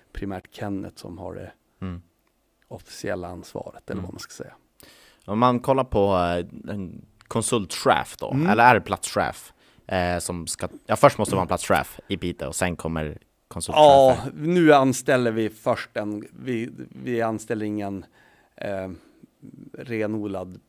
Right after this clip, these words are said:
Speaker 1: platschef, utan det är en konsultchef vi
Speaker 2: Ja.
Speaker 1: initialt söker. Sen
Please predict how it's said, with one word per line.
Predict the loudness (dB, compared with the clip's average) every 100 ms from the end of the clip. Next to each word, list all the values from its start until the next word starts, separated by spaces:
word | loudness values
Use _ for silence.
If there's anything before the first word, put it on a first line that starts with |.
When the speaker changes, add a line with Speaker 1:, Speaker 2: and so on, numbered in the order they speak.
| _
Speaker 1:
platschef, | -10 -10 -10 -8 -6 -6
utan | -4 -2
det | -2
är |
en | -4
konsultchef | -6 -6 -6 -4 -6 -6
vi | -6
Speaker 2:
Ja. | -6 -6
Speaker 1:
initialt | -6 -8 -6 -6 -6 -6
söker. | -10 -10
Sen | -10 -8 -8